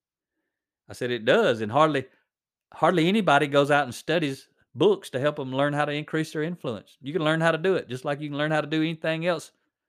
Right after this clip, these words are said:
through books. You pick a book on a certain topic, you go read the book, learn how to do this stuff. You gotta go apply it. That's where you really learn. You can read a book on how to fly a plane, but you ain't gonna learn how to fly a plane till you start flying a plane.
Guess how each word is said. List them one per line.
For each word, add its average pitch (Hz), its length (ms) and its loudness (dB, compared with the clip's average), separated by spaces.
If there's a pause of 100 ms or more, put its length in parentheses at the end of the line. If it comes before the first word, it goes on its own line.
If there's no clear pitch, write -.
(340)
through 139 200 -2
books. 139 440 0 (1160)
You 107 100 -16
pick 139 180 -8
a 120 60 -4
book 151 260 -2
on 139 100 -4
a 135 40 -6
certain 151 300 -4
topic, 180 340 -2 (240)
you 123 180 -18
go 127 160 0
read 139 240 0
the 147 80 -4
book, 165 260 -2
learn 131 220 -2
how 143 100 0
to 151 60 -6
do 170 160 -2
this 180 200 -4
stuff. 107 300 -4
You 120 60 -14
gotta 160 180 4
go 156 180 8
apply 160 460 2
it. 147 100 -8
That's 147 180 -2
where 170 80 0
you 143 160 -2
really 143 200 0
learn. 160 460 -2 (1000)
You 143 120 -10
can 180 80 -2
read 143 120 2
a 131 40 2
book 139 240 -2
on 131 100 -4
how 135 140 -2
to 131 80 -6
fly 147 240 -2
a 127 60 -2
plane, 170 340 -4
but 110 100 -12
you 143 100 -4
ain't 156 120 -2
gonna 147 100 -2
learn 160 160 0
how 147 120 0
to 139 60 -2
fly 143 240 0
a 139 60 -2
plane 160 400 -4
till 139 80 -8
you 131 140 -10
start 127 360 -8
flying 139 280 0
a - 20 -16
plane. 156 400 -4